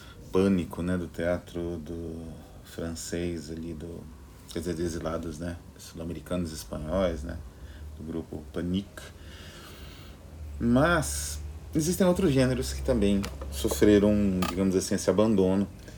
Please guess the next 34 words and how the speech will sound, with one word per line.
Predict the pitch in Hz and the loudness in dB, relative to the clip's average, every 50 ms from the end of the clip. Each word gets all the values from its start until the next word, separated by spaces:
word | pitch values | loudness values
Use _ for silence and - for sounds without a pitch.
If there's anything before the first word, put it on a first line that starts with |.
| - - - | -12 -8 -6
e | 104 | -2
persistem | - - 117 110 104 - - 117 107 - - 113 110 | 4 6 6 6 6 4 -2 -4 -4 -2 0 2 2
no | 107 104 | 4 4
imaginário | 110 110 110 107 104 95 110 101 92 92 98 98 95 95 | 4 4 4 2 2 2 2 2 2 2 2 2 2 0
de | 92 - | -2 -4
uma | 71 - 143 | -4 -6 -4
forma | - - 123 123 | -2 0 2 2
ou | 113 | 2
de | 101 - | 0 0
outra, | 82 67 - - - - - - - - | -2 -2 -2 -4 -10 -16 -16 -16 -14 -8
né? | - 90 95 104 104 - - - - - - - - - - - - - - - - - - - - - - | -4 0 0 0 0 -2 -6 -14 -12 -12 -12 -12 -12 -14 -14 -14 -14 -14 -12 -14 -14 -14 -14 -14 -14 -8 -2
Ah, | 95 98 98 95 95 92 95 95 95 92 90 87 87 87 85 85 82 85 87 82 - - - - - - - - - | 0 4 4 6 6 8 8 8 8 6 6 4 4 2 2 0 0 -2 -4 -6 -10 -12 -14 -14 -14 -14 -8 -2 0
os | 123 | 4
gêneros | 117 147 170 175 170 160 151 131 113 | 6 8 8 8 8 6 6 6 4
da | 131 131 | 4 4
Idade | 127 120 139 151 139 127 | 6 8 6 6 6 4
Média, | 113 107 110 120 123 117 | 2 4 4 4 4 2
especialmente, | 110 - - 110 - - 107 101 101 107 - - | 0 0 -2 -2 0 2 2 2 2 2 0 -4
sofreram | - - - 110 101 104 | -4 0 0 2 2 4
bastante | 101 110 107 - - 101 98 - | 4 2 2 2 2 0 0 0
com | - - 113 | -2 -2 -2
isso, | 113 113 - - | -2 -2 -2 -2
porque | - 120 117 - 131 127 - - - - - - - - | -2 -2 0 2 0 0 0 -2 -8 -8 -8 -6 -4 -2
a | - | 2
percepção | - 156 143 - - 151 - - - - - - 170 185 | 6 6 6 6 6 2 2 2 2 0 2 4 4 4
de | 165 131 123 | 4 4 6
mundo | 110 107 107 110 120 143 160 165 151 127 104 | 6 8 8 8 6 6 4 2 2 2 2
da | 87 95 | 4 6
Idade | 98 98 92 95 90 85 | 6 6 6 4 4 4
Média, | 92 92 98 107 120 107 104 | 2 4 4 6 4 4 4
isso | 104 - - | 2 0 0
é | 104 | 0
muito | 117 123 - 113 | 0 0 0 -2
interessante, | 98 - 90 87 87 80 - - - - 101 110 110 101 - - - | -2 0 2 0 0 0 -4 -4 0 2 2 4 2 0 -2 -6 -8